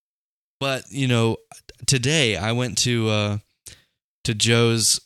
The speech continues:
little brother's baseball game. All right, he's nine years old, and he, he's in Pee Wee baseball. And I, I don't like baseball at all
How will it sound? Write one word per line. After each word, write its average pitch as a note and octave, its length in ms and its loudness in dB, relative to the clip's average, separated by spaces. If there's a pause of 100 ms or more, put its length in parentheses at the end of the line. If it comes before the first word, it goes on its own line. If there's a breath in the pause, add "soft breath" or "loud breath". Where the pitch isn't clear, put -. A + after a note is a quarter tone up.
(240)
little A#2+ 220 -2
brother's A2+ 680 0 (460)
baseball A#2+ 500 0
game. G2+ 420 -10 (180)
All G2 60 -6
right, A2 180 -2
he's B2+ 280 0
nine A#2 300 0
years A2+ 200 -2
old, A#2 320 -4 (400 loud breath)
and A2 180 -2
he, A2+ 280 0 (140)
he's A#2 260 -2
in A2 400 -2 (320)
Pee C3+ 200 -2
Wee A#2+ 160 0
baseball. A2 600 -4 (720 soft breath)
And B2 220 -2
I, D#3+ 320 -2 (240)
I C3+ 100 -2
don't A#2 200 -4
like G#2+ 180 -6
baseball G#2 460 -4
at G#2 40 -6
all G#2+ 320 -6